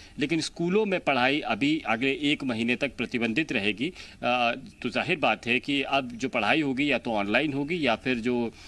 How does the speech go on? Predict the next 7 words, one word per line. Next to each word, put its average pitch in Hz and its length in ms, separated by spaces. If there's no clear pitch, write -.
घंटी 117 360
बजाओ 131 440
अभियान 123 580
चल 110 140
रहा 104 280
है, 101 140
अ, 147 40